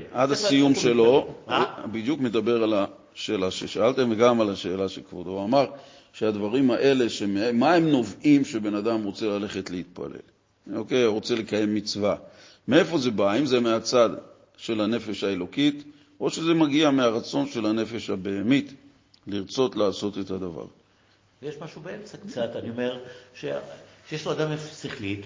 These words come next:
Speaker 2: והוא מבין שככה הוא לבוא, לקום להתפלל. אז זה, אז הוא לא מרגיש את הקדוש ברוך הוא, הוא לא עושה זה, למען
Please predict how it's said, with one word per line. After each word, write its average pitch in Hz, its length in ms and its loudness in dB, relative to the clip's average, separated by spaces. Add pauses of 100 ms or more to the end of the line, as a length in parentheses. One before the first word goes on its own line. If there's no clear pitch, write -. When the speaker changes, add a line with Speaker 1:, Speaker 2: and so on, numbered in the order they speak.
Speaker 2:
והוא 139 120 -10
מבין 214 240 -10
שככה 175 380 -8
הוא 165 120 -2
לבוא, 131 420 -4
לקום 135 320 -10
להתפלל. 104 440 -6 (680)
אז 110 80 -14
זה, 147 260 -6 (200)
אז 120 160 -10
הוא 135 60 -6
לא 185 80 -2
מרגיש 165 240 -6
את - 60 -8
הקדוש 110 140 -10
ברוך 117 240 -10
הוא, 117 120 -8
הוא 113 80 -4
לא 131 80 -2
עושה 135 200 -6
זה, 113 140 -10
למען 117 160 -12